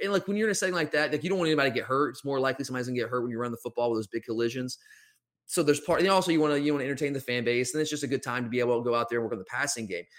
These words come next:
So when you have no threat of the run game, you know, the defense is able to pin their ears back. They know what's coming, and it's harder to complete passes. I mean, I think that's fair to say. But what do you make of those final numbers?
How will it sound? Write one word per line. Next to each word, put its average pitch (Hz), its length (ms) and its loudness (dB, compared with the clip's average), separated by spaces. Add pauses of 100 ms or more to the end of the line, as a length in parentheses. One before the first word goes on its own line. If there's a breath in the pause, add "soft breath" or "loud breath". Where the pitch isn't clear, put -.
(140 soft breath)
So 175 120 0
when 190 80 2
you 208 80 8
have 196 100 6
no 196 140 6
threat 175 260 4
of 156 60 6
the 139 80 4
run 127 260 0
game, 90 380 -8 (640)
you 143 100 -4
know, 127 60 -4
the 127 60 -6
defense 143 260 -4
is 135 60 -2
able 131 100 -2
to 127 60 -2
pin 143 160 -6
their 131 100 -2
ears 127 220 -2
back. 113 280 -2
They 120 120 -2
know 120 120 0
what's 120 200 -2
coming, 113 340 -6
and 131 80 -2
it's 165 260 0
harder 156 280 4
to 120 40 -2
complete 120 320 0
passes. 95 320 -8
I 117 60 0
mean, 123 160 0
I 123 80 2
think 123 160 -2
that's 113 180 -2
fair 110 160 2
to 90 80 -2
say. 104 200 0
But 110 100 -2
what 139 140 2
do 190 60 0
you 175 60 0
make 151 120 4
of 151 40 6
those 131 140 4
final 120 260 -2
numbers? 104 400 -6